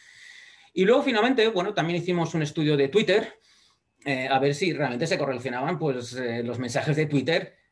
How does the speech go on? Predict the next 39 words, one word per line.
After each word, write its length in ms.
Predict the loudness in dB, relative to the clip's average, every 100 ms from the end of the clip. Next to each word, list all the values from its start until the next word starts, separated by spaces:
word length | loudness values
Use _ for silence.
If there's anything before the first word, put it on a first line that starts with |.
| _
con, 1080 | 0 0 2 -2 -2 -2 -2 -6 -10 -16 -20 _ _ _ _ _ _
con 300 | -8 -6 -4
los 120 | -4 -8
resultados 380 | -10 -10 -8
electorales 440 | -8 -8 -6 -6 -8
que 200 | -8 -6
venían 640 | -6 -6 -6 -6 -6 -8
después. 560 | -8 -4 -2 -2 -4 -20 _
Entonces, 500 | -16 -14 -12 -10 -8
esto 180 | -8 -8
se 100 | -6
refiere 380 | -6 -2 -2 -2
a 60 |
abril 280 | -4 -4 -4
del 160 | -4 -4
diecinueve, 480 | -6 -4 -4 0 -2
a 20 |
las 180 | -4 -10
elecciones 280 | -12 -8
de 60 | -6
abril 160 | -6 -6
del 100 | -6
diecinueve. 380 | -6 -2 0
Entonces, 260 | 0 -2 -6
bueno, 140 | -8
aquí 120 | -8 -8
tenemos 280 | -8 -8
una 120 | -6 -4
muestra 340 | -4 -6 -6
de 60 | -4
los 420 | -4 -6 -12 -10
cientos 300 | -8 -6 -6
de 60 |
miles 300 | -6 -6 -6
de 100 | -6
Twitter 300 | -8 -10 -12
que 60 | -12
hemos 180 | -12 -8
analizado. 520 | -8 -4 0 0 -2